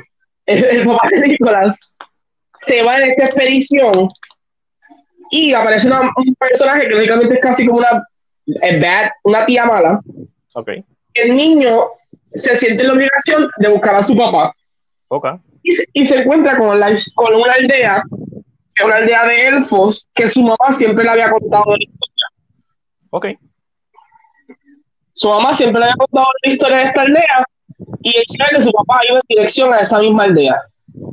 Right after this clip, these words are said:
Speaker 2: Ok.
Speaker 1: So,
Speaker 2: Esto
Speaker 1: vamos
Speaker 2: suena a Shang-Chi.
Speaker 1: ¿Cómo es?
Speaker 2: Esto suena a Shang-Chi.
Speaker 1: Correcto. Pero en el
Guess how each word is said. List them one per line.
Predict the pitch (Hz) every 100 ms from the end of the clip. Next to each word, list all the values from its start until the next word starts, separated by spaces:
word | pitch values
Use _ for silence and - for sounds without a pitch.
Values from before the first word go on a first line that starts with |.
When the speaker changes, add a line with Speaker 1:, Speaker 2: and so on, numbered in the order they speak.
| - - _
Speaker 2:
Ok. | 123 135 _ _ _ _ _ - _ _ _ _
Speaker 1:
So, | - 214
Speaker 2:
Esto | 196
Speaker 1:
vamos | 196
Speaker 2:
suena | 208 156
a |
Shang-Chi. | 170 156 127 123 _ _ _ _ _ _ _ _ _ _
Speaker 1:
¿Cómo | - 233
es? | 480 - - _ _ -
Speaker 2:
Esto | - 131
suena | 156 151
a |
Shang-Chi. | 143 117 - 117 _ _ _ _ _ - _ _ _ _ _ _ - - -
Speaker 1:
Correcto. | 214 285 269 - 269 - - - -
Pero | 269
en | 320
el | 269